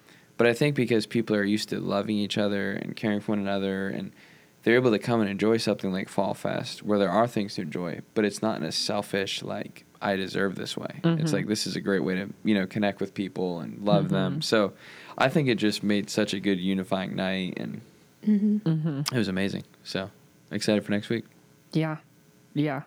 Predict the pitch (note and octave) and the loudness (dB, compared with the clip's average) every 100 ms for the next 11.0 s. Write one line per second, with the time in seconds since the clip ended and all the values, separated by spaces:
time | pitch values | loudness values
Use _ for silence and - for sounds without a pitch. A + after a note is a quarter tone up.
0 | _ - D3 C#3+ C#3+ - C#3 B2 A2 B2 | _ -4 -2 0 -4 -4 -4 -2 -4 -4
1 | - C#3 - - - - - - - - | -4 -4 -8 -20 -20 -20 -20 -20 -20 -20
2 | - - - - - - - - - - | -20 -20 -20 -20 -20 -20 -18 -18 -18 -16
3 | - - - - G#2+ F#2+ F#2 - C#3 C3 | -14 -12 -4 2 4 4 2 0 0 0
4 | F#2+ - - - F3+ F3+ F3+ E3+ E3 D#3+ | -2 -6 -2 0 2 2 0 -2 0 2
5 | D#3+ D#3+ D#3 - - A#3+ B3 A#3 A3+ A3 | 2 -2 -4 -8 0 4 6 4 2 -2
6 | - F3 E3+ C#3+ C#3 C#3+ D3+ D#3+ - E3 | -2 -2 0 -4 -4 -4 -2 -2 2 4
7 | - E3+ - F#3 - F#3+ - F#3 - D#3+ | 6 4 4 -2 0 -2 -2 -6 -4 -6
8 | - D#3+ - E3 E3 F3 E3 B2+ E3 E3 | -6 -8 -2 0 2 4 4 4 6 4
9 | E3 - - E3+ F3+ D#3+ D#3+ D#3 D3+ C#3+ | 6 6 6 4 2 0 -2 0 2 4
10 | G#2 G2 - G2 G2 G2 G2 A#3+ D4+ | 6 6 6 6 4 4 6 6 6